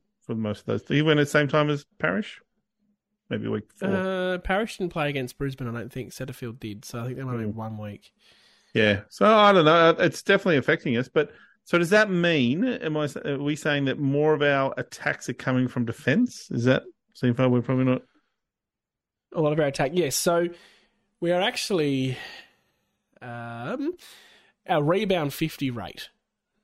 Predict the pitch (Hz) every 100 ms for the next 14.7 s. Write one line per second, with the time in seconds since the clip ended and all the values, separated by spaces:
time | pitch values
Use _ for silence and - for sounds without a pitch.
0 | _ _ - - 139 143 139 139 - 185
1 | 208 190 175 - 160 151 139 131 - 139
2 | 131 135 147 131 131 135 127 123 160 196
3 | - _ _ _ - 143 _ - 131 -
4 | - - - 135 - - 113 110 113 214
5 | 247 _ _ _ _ _ _ _ _ -
6 | 139 135 135 117 147 143 - 139 139 135
7 | 135 131 127 127 - 175 160 156 147 139
8 | 135 131 156 139 131 - 127 - 127 -
9 | - - 131 87 117 123 127 - 101 -
10 | 123 80 - - _ _ _ _ _ _
11 | _ _ _ - - _ 123 107 - 180
12 | - 131 156 143 147 147 165 160 175 180
13 | 175 240 170 135 151 180 127 123 113 95
14 | 175 170 147 - 165 156